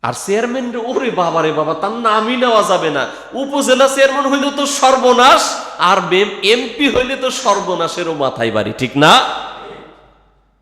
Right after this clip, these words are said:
অথচ আমিরুল মুমিনিন ওমর রাদিয়াল্লাহু আনহু, খেয়াল করেন, ওমর রাদিয়াল্লাহু আনহু খুতবা দিচ্ছেন, সাধারণ একজন মুসল্লি দাঁড়ায় বলেন, "আমিরুল মুমিনিন, আমার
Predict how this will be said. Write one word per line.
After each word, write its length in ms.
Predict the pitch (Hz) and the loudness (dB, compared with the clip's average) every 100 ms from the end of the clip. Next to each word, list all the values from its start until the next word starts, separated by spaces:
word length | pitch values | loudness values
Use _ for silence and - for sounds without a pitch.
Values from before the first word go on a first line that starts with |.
| _ _ | _ _
অথচ 340 | - 107 127 123 | -14 -10 -8 -6
আমিরুল 320 | 117 123 120 | -6 -6 -8
মুমিনিন 680 | 120 120 123 123 139 135 127 | -10 -12 -10 -8 -6 -8 -8
ওমর 360 | 135 143 269 277 | -6 -2 0 2
রাদিয়াল্লাহু 600 | 240 214 202 175 156 147 | 2 2 0 2 0 0
আনহু, 220 | 143 139 - - - | -2 -4 -8 -14 -2
খেয়াল 280 | 156 185 202 | 2 2 2
করেন, 240 | 226 233 226 - - - - - _ _ _ _ _ - | 2 2 0 -6 -14 -18 -20 -20 _ _ _ _ _ -6
ওমর 320 | 185 240 311 | -2 2 4
রাদিয়াল্লাহু 640 | 302 285 262 254 240 226 208 | 4 2 2 0 2 0 0
আনহু 180 | 185 - | -4 -6
খুতবা 300 | 254 185 202 | -8 -6 -4
দিচ্ছেন, 400 | 185 - 170 156 | -4 -6 -8 -8
সাধারণ 540 | - 170 185 262 262 | -6 -4 -2 -2 -2
একজন 260 | 220 170 165 | -4 -8 -10
মুসল্লি 640 | 151 143 151 143 135 123 - - - | -10 -10 -10 -10 -10 -14 -18 -20 -6
দাঁড়ায় 240 | 135 143 | -4 -2
বলেন, 260 | 135 135 131 | -4 -6 -6
"আমিরুল 280 | 131 135 131 | -6 -8 -10
মুমিনিন, 480 | 127 127 131 143 139 | -10 -10 -10 -8 -8
আমার 240 | 139 165 | -8 -8